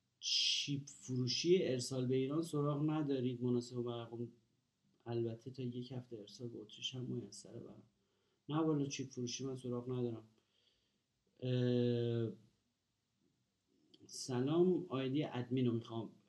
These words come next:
کلاً ببینید، برای کارهایی که مربوط به پشتیبانی می‌شه، شناسه‌هایی که توی کانال اخبار مفبر هست رو دنبال بکنید.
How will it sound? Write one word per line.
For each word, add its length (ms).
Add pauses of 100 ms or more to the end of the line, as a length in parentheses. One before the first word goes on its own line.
(220)
کلاً 400
ببینید، 260
برای 200
کارهایی 280
که 80
مربوط 240
به 60
پشتیبانی 600
می‌شه، 600 (400)
شناسه‌هایی 520
که 160
توی 520 (320)
کانال 720 (600)
اخبار 380
مفبر 360
هست 240
رو 60
دنبال 300
بکنید. 400